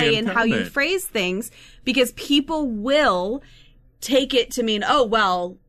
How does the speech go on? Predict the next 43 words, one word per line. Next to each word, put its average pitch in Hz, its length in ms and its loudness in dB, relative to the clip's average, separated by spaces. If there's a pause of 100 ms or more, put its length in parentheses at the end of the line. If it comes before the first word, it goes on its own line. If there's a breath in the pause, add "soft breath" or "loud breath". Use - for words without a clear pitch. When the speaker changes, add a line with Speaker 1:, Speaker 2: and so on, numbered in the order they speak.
(240)
Speaker 2:
this 202 280 -4
person 233 320 -2
in 220 100 0
power 233 320 2
has 208 180 -4
said 202 200 -2
that 175 100 -4
he 202 160 -6
wants 262 420 0
this. 180 300 -2
Speaker 1:
Every 160 280 2
person 147 400 0
Speaker 2:
Therefore, 151 200 0
Speaker 1:
that 139 140 2
Speaker 2:
I 208 140 4
Speaker 1:
has 220 80 2
Speaker 2:
am 220 100 2
going 208 240 0
to 208 60 -6
take 202 200 -4
it 196 100 -2
upon 196 280 0
myself 185 440 -2
to 196 100 -4
go 131 120 2
Speaker 1:
Every 170 140 4
Speaker 2:
and - 120 0
do 151 80 0
Speaker 1:
person 160 340 0
Speaker 2:
it." - 60 -10
Speaker 1:
arrested 123 720 -2 (120)
for 131 140 -6
the 110 100 -2
Capitol 117 500 -4
insurrection 107 840 -4 (520)
has 110 240 0
said, 101 560 0 (960)
"Trump - 400 -2
told 139 320 0
us 117 180 -2
to 110 100 -10
do 107 280 -2
this." 73 520 -12